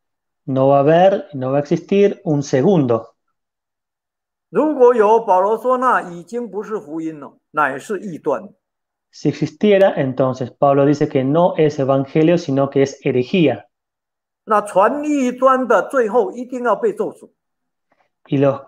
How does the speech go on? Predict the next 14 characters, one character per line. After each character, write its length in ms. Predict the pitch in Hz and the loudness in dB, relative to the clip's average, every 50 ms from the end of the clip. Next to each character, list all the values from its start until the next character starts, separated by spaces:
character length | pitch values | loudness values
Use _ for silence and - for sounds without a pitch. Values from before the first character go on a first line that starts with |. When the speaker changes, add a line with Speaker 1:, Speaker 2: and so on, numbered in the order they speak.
| _ | _
Speaker 1:
que 440 | - - 143 143 139 135 139 139 - - - | -2 2 4 4 4 4 2 0 -4 -12 -12
evangelizan, 920 | 127 123 123 120 - 135 135 147 156 151 156 - 135 127 123 123 120 - _ _ _ _ _ _ _ _ - | -8 -8 -8 -6 -4 -2 0 2 2 2 2 0 -2 -2 -2 -4 -8 -14 _ _ _ _ _ _ _ _ -8
eh, 180 | - 127 123 139 | -6 -4 -4 -2
herejía 760 | - 131 131 143 139 - - 190 185 175 175 175 180 175 - | -2 0 0 0 -2 -2 -2 0 2 2 2 2 2 0 -4
serán 500 | - - - 131 123 131 131 131 143 - | -6 -8 -6 -4 -2 0 0 0 -2 -2
maldecidos. 960 | 151 135 139 147 143 151 147 147 - 196 160 139 - - - - - - _ _ _ _ _ _ _ _ _ _ _ | -2 0 0 2 2 0 0 0 0 0 0 0 -2 -4 -10 -18 -20 -20 _ _ _ _ _ _ _ _ _ _ _
Speaker 2:
因 160 | - 226 254 | -6 -2 0
为 80 | 254 247 | 2 2
他 180 | - 220 247 | 2 2 -2
混 420 | 233 - - - 320 294 196 185 196 | -2 -2 -4 -4 -4 -4 -4 -4 -2
乱 240 | 214 233 202 151 139 | 0 0 0 0 -2
神 320 | - - - 135 117 131 | -8 -12 -12 -12 -12 -10
的 100 | 147 147 | -10 -8
道。 380 | - 180 156 98 90 - _ _ | -4 -4 -4 -4 -6 -12 _ _